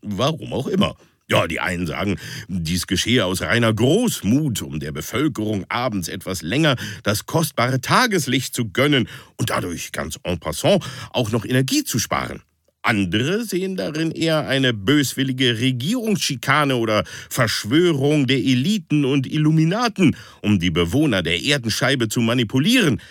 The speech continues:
damit die reptiloiden Echsenwesen leichter die Weltherrschaft übernehmen können.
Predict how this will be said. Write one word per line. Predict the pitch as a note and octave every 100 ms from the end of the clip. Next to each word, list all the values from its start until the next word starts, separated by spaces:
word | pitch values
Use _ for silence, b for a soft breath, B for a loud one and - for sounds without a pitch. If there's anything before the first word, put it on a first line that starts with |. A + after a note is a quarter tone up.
| B
damit | - - - G2
die | F#2
reptiloiden | D#2 C#2+ A#2+ - A#2+ A2 C#3 B2 G2+
Echsenwesen | - D#3+ - A#2 G2+ C3+ C3 G#2+
leichter | G2 G#2+ B2+ - A2
die | A#2+
Weltherrschaft | C3+ D#3+ A#2+ A#2 - -
übernehmen | B2 G2 F#2+ F2+ E2+
können. | G2 E2+ -